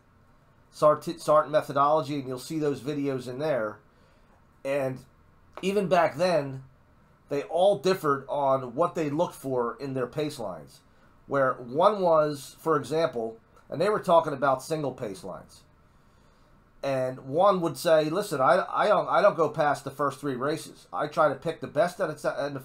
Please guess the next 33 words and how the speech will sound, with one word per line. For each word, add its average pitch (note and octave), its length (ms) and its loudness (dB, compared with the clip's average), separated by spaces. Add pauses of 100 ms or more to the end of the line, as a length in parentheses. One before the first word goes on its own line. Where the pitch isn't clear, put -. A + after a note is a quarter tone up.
in C#3 120 -10
the B2+ 40 -6
last C#3 320 0
three D#3+ 140 -4
races D3 480 -6
and C3 280 -6
go C3+ 160 2
with D#3+ 200 0
it. F3+ 140 -8 (1120)
If C#3 240 -4 (180)
four, - 260 0
five F3 300 6
or F3 60 -4
six - 260 -6
races E3 320 -2
back E3+ 400 0
was D3+ 140 -4
his C#3 120 -6
best D#3+ 280 2
race, D#3+ 340 -2
I B2 140 0
don't C3 180 -2
go D#3 180 2
there." A2 280 -6 (400)
Where D3+ 240 4
another F#3 260 6
guy D#3 200 8
would C#3+ 160 0
say, D3 140 4
"Well, C3 140 2
I D3+ 160 6
go E3 240 4
there." A#2 220 -6